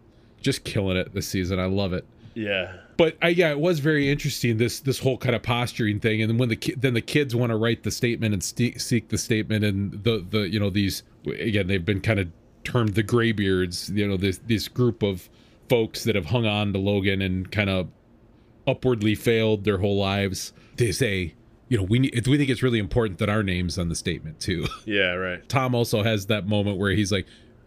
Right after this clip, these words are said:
Speaker 1: when he's telling Greg, you know, he's telling things to Greg for Greg to leak to the press,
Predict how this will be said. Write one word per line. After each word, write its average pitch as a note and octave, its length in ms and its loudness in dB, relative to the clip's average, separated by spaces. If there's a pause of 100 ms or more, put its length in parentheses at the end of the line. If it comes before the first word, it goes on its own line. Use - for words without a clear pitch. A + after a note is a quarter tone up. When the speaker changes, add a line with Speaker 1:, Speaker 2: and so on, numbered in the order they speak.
Speaker 1:
when A#2+ 140 2
he's G2+ 100 0
telling G#2 380 0
Greg, F#2 500 0 (100)
you G#2 100 0
know, F#2+ 200 0
he's F#2+ 240 0
telling G#2+ 320 -2
things G2+ 320 -2
to G2 100 0
Greg G2+ 400 0
for - 260 -6
Greg G2 320 0
to G2 60 0
leak G#2 300 0
to F#2 80 -4
the F2 80 0
press, G2+ 280 -2